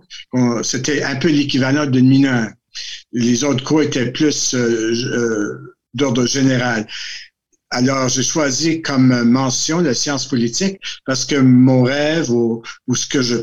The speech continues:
projetais de faire dans l'avenir, c'était de devenir un enseignant au niveau secondaire,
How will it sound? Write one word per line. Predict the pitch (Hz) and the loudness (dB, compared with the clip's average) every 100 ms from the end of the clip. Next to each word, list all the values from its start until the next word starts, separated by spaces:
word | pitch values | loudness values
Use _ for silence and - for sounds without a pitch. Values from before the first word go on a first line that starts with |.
| - - | -6 -10
projetais | - 147 147 156 | -4 -2 0 0
de | 143 | -2
faire | - 143 147 | -2 -4 -2
dans | 156 | 0
l'avenir, | 135 123 113 135 151 | 0 0 2 2 0
c'était | - 117 131 | -2 -4 -2
de | 127 - 123 | -4 -4 -2
devenir | 113 131 135 135 | 0 0 0 0
un | 123 135 | 0 0
enseignant | 143 - 131 131 | -2 -2 0 0
au | 147 | 2
niveau | 131 110 | 2 0
secondaire, | 107 170 151 131 117 123 156 196 | -2 -2 -2 0 0 -2 -2 -4